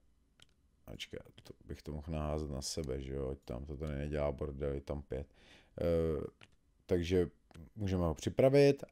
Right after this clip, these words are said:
a odcestujeme teda do Mountains of Mirkwood. Potřebujeme se toho zbavit, má to dva, ať nám toto ne-, nedělá to. Ale aby jsme tam mohli odcestovat, tak musíme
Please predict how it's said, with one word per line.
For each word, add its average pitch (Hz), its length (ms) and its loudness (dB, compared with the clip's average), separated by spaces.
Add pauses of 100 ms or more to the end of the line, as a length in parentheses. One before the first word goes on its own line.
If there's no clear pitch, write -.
a 87 360 8
odcestujeme 151 580 8
teda 156 200 12
do 143 140 8
Mountains 135 600 6
of 156 180 0
Mirkwood. 98 520 0 (400)
Potřebujeme 117 280 4
se 104 100 -2
toho 143 140 10
zbavit, 104 360 6
má 104 180 4
to 113 100 6
dva, 95 160 8
ať 98 120 6
nám 104 140 2
toto 104 180 2
ne-, 98 180 2 (140)
nedělá 98 760 8
to. 87 220 -2 (360)
Ale 123 440 8
aby 113 160 6
jsme 151 140 4
tam 165 120 12
mohli 165 220 10
odcestovat, 117 720 4 (100)
tak - 160 -6
musíme 135 460 4